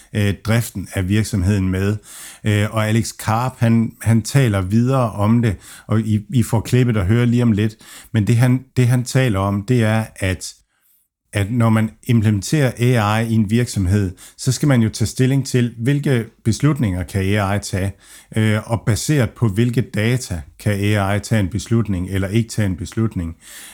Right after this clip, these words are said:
Øhm, og, og hvilke data og hvilke dele af virksomheden skal A I interagere med, og hvilke output skal effektueres hvordan? Hvem er juridisk ansvarlig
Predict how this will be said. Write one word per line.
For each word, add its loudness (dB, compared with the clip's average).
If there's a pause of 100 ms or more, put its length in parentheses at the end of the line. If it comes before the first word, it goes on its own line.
Øhm, 0 (120)
og, -2 (200)
og -2
hvilke 0
data -2
og 0
hvilke 2
dele 2
af 0
virksomheden 0 (280)
skal -2
A 2
I -6
interagere 0
med, 0
og -2
hvilke 0
output -4
skal -6
effektueres -2
hvordan? -4 (360)
Hvem 4
er 4
juridisk 0
ansvarlig -2